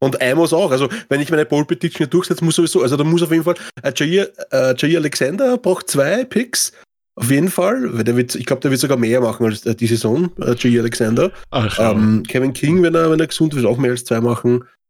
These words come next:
Speaker 1: Ähm, Tony Brown wird auf jeden Fall zwei machen auch, sag ich. <laughs> Ja, dann kommen wir dann eh schon hin auf die dreißig.
Speaker 2: Na, dann bist,
Speaker 1: <laughs>
Speaker 2: bist du jetzt bei
Speaker 1: Turnovers.
Speaker 2: zehn oder fünfzehn oder so.
Speaker 1: Ja, weißt du, dann kommt er noch, dann kommt ja noch der, dann kommen die zwei Smiths ja noch dazu, die was dann auch aus der Edge dann ein bisschen raus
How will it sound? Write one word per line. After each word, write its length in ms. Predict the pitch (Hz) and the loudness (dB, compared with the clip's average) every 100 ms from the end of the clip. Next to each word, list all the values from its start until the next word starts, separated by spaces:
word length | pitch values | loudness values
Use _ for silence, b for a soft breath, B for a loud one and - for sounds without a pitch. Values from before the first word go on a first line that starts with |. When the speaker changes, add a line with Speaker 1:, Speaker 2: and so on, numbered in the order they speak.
| _ - | _ -2
Speaker 1:
Ähm, 760 | 104 101 101 101 98 101 113 135 - | 0 2 0 2 2 0 -4 -12 -2
Tony 240 | 120 117 | 0 2
Brown 500 | 107 101 98 165 214 - | 0 0 0 -2 -2 -2
wird 320 | 117 117 - | 0 0 -4
auf 120 | 110 | -2
jeden 140 | 107 110 | 0 2
Fall 160 | 123 117 | 0 -2
zwei 180 | 117 | -2
machen 360 | 110 107 - 156 | 0 -2 0 0
auch, 220 | 170 - - | 0 -2 -6
sag 160 | - | -2
ich. 220 | 143 226 - | -2 -2 -6
<laughs> 40 | - 127 - 123 - 123 - - _ _ _ _ _ - B B | -6 -6 -2 -6 -4 -10 -10 -18 _ _ _ _ _ -16 B B
Ja, 80 | 143 | 0
dann 80 | 190 | 2
kommen 180 | 180 202 | 2 2
wir 40 | |
dann 160 | 214 202 | 2 2
eh 100 | 185 | 2
schon 80 | 180 | 2
hin 140 | 139 | 2
auf 80 | 123 | -2
die 80 | 117 | -2
dreißig. 480 | 110 85 - 107 - | -2 -2 -4 -6 -4
Speaker 2:
Na, 160 | 104 113 | -2 0
dann 160 | 123 | 0
bist, 180 | 131 - | -2 -2
Speaker 1:
<laughs> 160 | - 117 | -4 -2
Speaker 2:
bist 160 | 147 | -2
du 60 | 156 | 0
jetzt 100 | 143 117 | 0 2
bei 100 | 135 | 0
Speaker 1:
Turnovers. 80 | - | 0
Speaker 2:
zehn 180 | 143 139 | -2 0
oder 180 | 123 | -2
fünfzehn 460 | - 160 - 95 90 | -2 -2 -2 -4 -2
oder 240 | 90 90 | 0 0
so. 200 | 85 87 - B B B B - | -2 -8 -10 B B B B -4
Speaker 1:
Ja, 300 | - - 285 359 | -2 -2 0 -2
weißt 120 | 320 - | -2 -4
du, 60 | |
dann 200 | 302 143 | -4 -4
kommt 180 | 131 143 | -2 0
er 40 | 147 | 0
noch, 200 | 151 b - - | 0 b -18 -4
dann 120 | 147 | -2
kommt 240 | - 151 185 | 0 0 0
ja 60 | |
noch 180 | 170 160 | 0 0
der, 240 | - 156 147 | 0 2 2
dann 100 | 135 | 0
kommen 180 | 147 | 0
die 120 | 147 139 | 0 0
zwei 160 | 135 | -2
Smiths 340 | - 185 226 - | 0 0 0 0
ja 80 | |
noch 160 | 185 180 | 0 0
dazu, 340 | 185 - 170 | -2 2 2
die 120 | 160 135 | 4 0
was 140 | 123 | 0
dann 100 | 123 | 0
auch 180 | 127 170 | 0 0
aus 160 | 156 | 0
der 140 | - - | -2 -2
Edge 180 | 135 - | -2 -2
dann 100 | 143 | 0
ein 20 | |
bisschen 160 | 123 117 | 0 0
raus 360 | - 156 - | 0 -2 -6